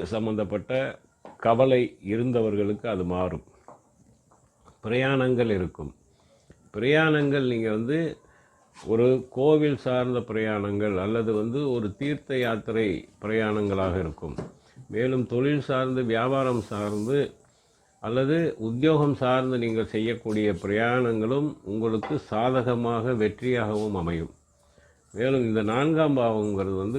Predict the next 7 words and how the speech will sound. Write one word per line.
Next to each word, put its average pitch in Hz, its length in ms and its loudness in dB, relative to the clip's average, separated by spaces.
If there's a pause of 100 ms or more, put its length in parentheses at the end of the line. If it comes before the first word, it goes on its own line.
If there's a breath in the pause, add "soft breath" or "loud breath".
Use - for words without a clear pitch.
கல்வி 135 420 -2
ஸ்தானம் 113 380 -2
என்றும் 110 280 -4
சொல்லக்கூடிய 98 520 -2
அமைப்பு. 90 380 -4 (600 loud breath)
கல்வி 147 420 2
சிறக்கும், 104 560 -2